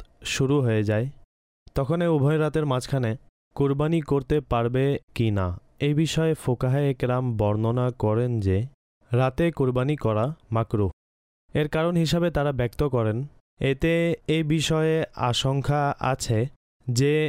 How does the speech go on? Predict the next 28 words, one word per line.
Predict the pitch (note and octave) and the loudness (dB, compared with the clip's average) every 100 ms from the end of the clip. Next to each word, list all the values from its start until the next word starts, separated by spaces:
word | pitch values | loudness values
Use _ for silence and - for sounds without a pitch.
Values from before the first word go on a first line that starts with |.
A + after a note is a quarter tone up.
| - - | -4 -2
পশুর | D3+ - G3 | -2 2 0
যে | E3 F#3 | 2 2
রগ | D#3+ B2+ D3 - | 2 2 0 -2
কাটতে | A#2+ A#2 - D3+ C#3+ | -4 -4 -2 -2 0
হয়, | A2 G#2 B2 - - | 2 2 0 -6 -10
যদি | A2+ C3 D#3 | -2 0 2
তা | E3 D#3+ D#3+ | 0 0 -2
সঠিকভাবে | - C#3 C#3+ C#3+ C3+ C3+ C3+ A#2+ G#2+ | 0 0 0 0 0 0 0 0 0
না | A2 | 0
কাটে, | A#2 B2+ B2+ C3 - _ _ _ _ _ - | 0 -2 -2 -2 -6 _ _ _ _ _ -10
কেননা | D3+ C#3+ E3+ F3+ F3+ F3 - - | -4 -2 0 0 0 -2 -6 -4
তখনকার | C3 A#2+ D#3+ D#3+ E3 D3+ | -4 -2 -2 -2 -2 0
যুগে | B2+ C3 B2 A2 A2 B2 _ _ _ | 0 0 2 0 0 -4 _ _ _
এমন | B2+ C#3 D#3+ E3 D#3+ B2 A#2 | -2 0 2 2 2 2 2
লাইটিংয়ের | A#2 B2 A2+ D#3 B2+ A2+ B2 | 2 0 0 0 0 0 0
ব্যবস্থা | C3 A2 A2 A#2+ B2 - C3 C3+ C3+ - - | -2 -2 0 0 -2 -2 0 0 -2 -4 -8
ছিল | - C3 C3 | -2 0 0
না। | A2+ F2+ - _ _ _ | -2 -6 -12 _ _ _
তখন | C#3 C3 F3 | -4 0 0
এ | F3 | 2
বিষয়ে | E3+ F3+ F3+ F3 B2+ | 2 2 0 0 0
আশঙ্কা | A#2+ C#3 C#3 D#3+ | 0 -2 0 0
থাকতো | C3+ B2+ - C#3+ | 0 -2 -2 0
যে | A#2+ A#2+ - | 0 0 -2
যদি | C3 D#3 F3+ | -2 0 0
কুরবানি | D#3+ D3+ D3+ F3 | 0 0 0 0
করে, | D3 C#3 C#3 | 0 0 0
তাহলে | C3 C3 C3 C#3+ | 0 0 0 0